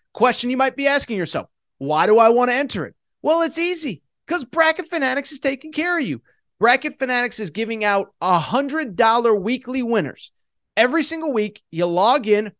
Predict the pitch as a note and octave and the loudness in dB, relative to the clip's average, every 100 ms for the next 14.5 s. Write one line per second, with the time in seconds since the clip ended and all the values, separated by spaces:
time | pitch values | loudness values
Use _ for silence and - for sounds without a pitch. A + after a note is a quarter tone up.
0 | _ D#3+ G#3+ A#3+ A#3+ B3+ C4 - C4+ C4+ | _ -4 -2 -2 -4 -2 -4 -2 -4 -2
1 | A3 F#3+ F#3+ - - D3 G3+ C4 G#3+ A3+ | -2 -2 -2 -8 -8 0 2 2 0 0
2 | A3+ A3 F#3+ G#3 G#3+ A3+ G3+ G3+ C#3+ - | 0 -2 0 0 0 -6 -4 -4 -4 -6
3 | - _ _ _ _ _ G#3+ A#3+ D#4 D4+ | -18 _ _ _ _ _ 0 2 0 -2
4 | D4+ D4 A3+ G3 _ F3 A#3 C4+ C#4 G#3+ | -2 0 0 -2 _ 0 2 2 2 -2
5 | G#3+ - - G#3 G#3 - G#3+ A#3+ D4 D4 | -6 -10 -6 -4 -4 0 0 0 -4 -4
6 | D4+ D4+ A3+ E3+ E3+ _ _ _ G#3+ G#3+ | -6 -2 -2 -4 -10 _ _ _ -2 0
7 | G#3 B3+ B3+ A#3+ A3 F#3+ E3+ E3 A3+ D#4+ | 2 2 2 0 0 0 -4 -2 0 0
8 | D4+ B3+ A#3 A#3 G#3 F3 - A#3+ C#4+ F4 | -2 -2 -2 -2 -4 -6 -4 -2 0 0
9 | F4 A#3+ - - _ _ _ A#3 A3 F3+ | -2 -4 -8 -20 _ _ _ 0 0 0
10 | A3 C#4 B3 A#3 A#3 A3+ - - C4+ G#3+ | 0 0 2 2 2 0 -4 -2 0 0
11 | E3 - _ _ _ - G#3+ G3+ A3 G3 | -2 -8 _ _ _ 0 2 2 0 -2
12 | - G#3+ A3 A3 A3 A3+ G#3+ G#3+ A3+ A#3 | 2 2 2 0 -6 -2 -2 0 -2 -2
13 | B3+ A#3+ G3+ D#3 - A#3 C#4 C4+ B3+ - | -6 -4 -4 -4 -4 -2 -2 -4 -6 -4
14 | C#4+ C#4+ - D4 D#3+ | -2 -2 -2 -2 -2